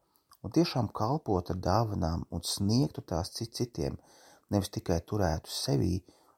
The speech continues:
un, un savā īpašumā, mēs noteikti dzīvotu bagātākā, krāsainākā un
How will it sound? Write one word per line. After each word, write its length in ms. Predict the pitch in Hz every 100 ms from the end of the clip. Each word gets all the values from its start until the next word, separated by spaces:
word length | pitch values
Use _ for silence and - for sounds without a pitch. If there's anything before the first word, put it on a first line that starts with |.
| -
un, 180 | 87 85 - -
un 120 | 82
savā 400 | - 160 139 110
īpašumā, 580 | 120 117 - - 90 76 78 _ _ _ - _ _ _
mēs 240 | - 78 113
noteikti 400 | 127 - 95 87
dzīvotu 460 | 92 95 82 - - _ _ _ _ -
bagātākā, 880 | 98 85 113 147 - 160 156 151 139 - _ _ _ _ _ _ _ _ _ -
krāsainākā 1000 | 98 107 143 123 110 101 92 - 92 90 - _ _ _ _ _ _
un 140 | 95